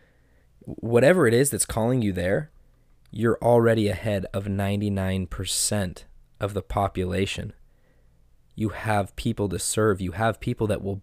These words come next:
benefit from you as the expert, and they won't benefit from you as much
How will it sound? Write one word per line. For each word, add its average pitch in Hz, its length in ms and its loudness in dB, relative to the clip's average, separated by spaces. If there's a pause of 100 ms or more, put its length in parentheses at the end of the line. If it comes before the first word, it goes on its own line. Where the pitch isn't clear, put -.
benefit 110 540 0 (340)
from 117 260 0
you 113 440 4 (360)
as 123 300 4
the 107 180 -2
expert, 113 540 0
and 120 140 0
they 135 80 8
won't 180 280 4
benefit 175 520 4
from 110 200 2
you 110 360 2 (160)
as 139 260 4
much 147 560 2